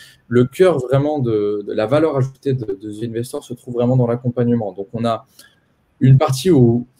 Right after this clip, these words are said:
on va dire, c'est la partie majeure de ce qu'on fait. On a des experts, des traders qui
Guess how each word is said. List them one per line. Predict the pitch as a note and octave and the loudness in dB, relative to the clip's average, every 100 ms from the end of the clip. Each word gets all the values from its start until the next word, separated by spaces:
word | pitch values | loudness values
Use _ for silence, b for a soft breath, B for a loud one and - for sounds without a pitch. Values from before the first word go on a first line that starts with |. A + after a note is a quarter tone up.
| B2+ | -10
on | A2+ | -4
va | A2 | -2
dire, | B2 | -4
c'est | - | -4
la | G#2+ | -6
partie | A2 A2 - | -6 -10 -6
majeure | A2 A#2 C#3+ C#3+ | 0 0 0 -4
de | |
ce | A#2 | -4
qu'on | - A#2+ | -6 -4
fait. | D#3+ F3+ G3 - | 0 2 2 0
On | A2+ | -4
a | A2 | -2
des | A2 C3+ B2+ | -2 -2 0
experts, | C3 - C#3 A#2+ | 0 0 -4 0
des | B2 | -2
traders | - A#2+ B2 D3 E3 _ | -2 -2 0 0 -2 _
qui | - C3 A#2+ | -4 0 0